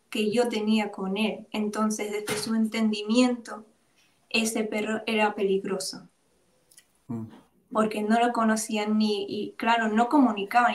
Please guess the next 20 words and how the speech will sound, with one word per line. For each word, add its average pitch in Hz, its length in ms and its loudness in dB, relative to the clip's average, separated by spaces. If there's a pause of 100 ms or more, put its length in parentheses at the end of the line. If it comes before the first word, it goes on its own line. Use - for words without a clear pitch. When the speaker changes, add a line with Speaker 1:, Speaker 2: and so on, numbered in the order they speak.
Speaker 1:
Y 208 100 -10
yo, 247 120 4 (500)
eh, 247 380 6
eh, 208 360 2
inconscientemente 240 960 0
comunicaba 202 640 -4
con 190 220 -4
él, 185 200 -10 (160)
pero 202 180 4
yo 214 200 6
no 254 80 8
sabía 220 400 0
que - 260 -8 (640)
esto 233 320 0
no 247 160 4
lo 226 60 4
hacía 196 320 -4
todo 185 120 -10
el 185 60 -8
mundo. 208 380 0